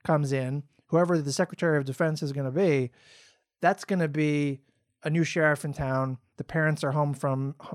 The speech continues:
from vacation or whatever. So now you've gotta fucking clean up and get your act together and be normal. But right now you have this anarchical opportunity to push everything that you can entrepreneurially.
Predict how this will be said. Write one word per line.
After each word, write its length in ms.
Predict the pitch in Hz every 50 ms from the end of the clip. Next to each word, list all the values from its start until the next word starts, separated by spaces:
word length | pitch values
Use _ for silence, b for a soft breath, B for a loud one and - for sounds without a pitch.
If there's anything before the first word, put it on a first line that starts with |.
| - _ _ _
from 200 | - 151 143 143
vacation 500 | 139 139 131 - 151 135 131 - 147 135
or 80 | 131 131
whatever. 460 | 127 127 127 127 123 131 131 127 123 b b b b b
So 140 | - -
now 520 | 147 147 151 156 156 151 147 147 147 143 139 b b b b b _
you've 140 | - 143 135
gotta 160 | 147 147 143
fucking 360 | 127 - 160 147 - 147 135
clean 220 | 120 - 175 156 147
up 200 | 143 143 139 -
and 100 | 143 127
get 140 | 143 139 139
your 100 | 135 131
act 240 | 143 139 139 -
together 320 | - 135 139 139 135 131 131
and 100 | 127 127
be 120 | 135 135
normal. 500 | 127 127 131 143 147 139 120 107 113 127 _ b b b b b b
But 100 | 160 160
right 240 | 156 165 165 170
now 440 | 160 170 214 262 285 240 180 160 147
you 160 | 143 147 147
have 260 | 143 160 170 165 151 147
this 180 | 156 151 - -
anarchical 640 | - 175 160 156 165 196 202 - 190 170 - 180
opportunity 760 | 165 160 165 165 - 156 143 - 202 220 202 175 156 151 139 135
to 120 | - -
push 420 | - _ - - 208 202 156 - -
everything 380 | 190 175 175 185 170 - 175 170
that 140 | 165 156 151
you 60 | 143
can 440 | - - 185 180 160 139 120 123 - _ _ _ _
entrepreneurially. 920 | - 160 151 - 165 151 - 160 147 151 165 165 156 139 131 127 123 120 151